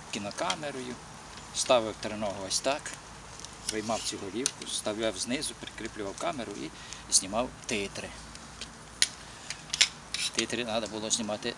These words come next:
точно, тому що камера була не дзеркальна, об'єктив тут, а видошукач тут. Паралакс получався.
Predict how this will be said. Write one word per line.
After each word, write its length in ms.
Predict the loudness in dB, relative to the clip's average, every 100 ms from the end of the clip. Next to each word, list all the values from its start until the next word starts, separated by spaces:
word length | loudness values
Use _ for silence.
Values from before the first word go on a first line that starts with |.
| -4
точно, 460 | 0 2 4 2 -2 -10 -14 -14 -14 -14 -12 -10
тому 140 | -6 -2
що 160 | -2
камера 360 | 2 4 4 2
була 220 | 0 -2
не 120 | 0
дзеркальна, 560 | 0 0 4 4 4 0 -10 -12 -14 -14 -14 -8
об'єктив 360 | -6 -2 -2
тут, 200 | 0 -4 -4 -10
а 40 | -12 -12 -10
видошукач 560 | -6 -2 -2 2 4 4
тут. 220 | 2 -6 -8 -12 -14 -14 -14 -8 4
Паралакс 580 | 6 8 6 6 4 2 -6 -8
получався. 600 | -2 2 2 4 2